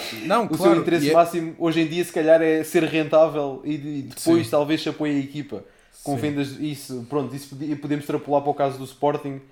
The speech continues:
Speaker 2: que há toda, toda aquela envolvência da venda de bilhetes e não sei o quê, que eu também não vou entrar por aí, porque <laughs> isso dava, dava outro tema.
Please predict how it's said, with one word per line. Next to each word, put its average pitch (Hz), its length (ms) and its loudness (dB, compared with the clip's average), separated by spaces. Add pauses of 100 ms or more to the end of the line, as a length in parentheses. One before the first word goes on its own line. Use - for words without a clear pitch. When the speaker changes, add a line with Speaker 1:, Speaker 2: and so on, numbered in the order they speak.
(380)
Speaker 2:
que 127 640 -6 (100)
há 139 100 -6
toda, 143 320 -2 (260)
toda 147 160 -2
aquela 147 220 -2
envolvência 135 640 -4
da 127 180 -6
venda 127 260 -4
de 110 140 -12
bilhetes 120 400 -4
e 123 60 -8
não 123 120 -8
sei 123 180 -8
o - 20 -8
quê, 135 160 -8
que 131 80 -12
eu 123 40 -12
também 131 220 -8
não 131 80 -6
vou 131 80 -8
entrar 127 220 -6
por 127 140 -8
aí, 131 300 -8 (500)
porque 135 300 -10
<laughs> 147 140 -6
isso 165 200 -8
dava, 143 440 2
dava 143 280 2
outro 143 360 -2
tema. 147 300 -4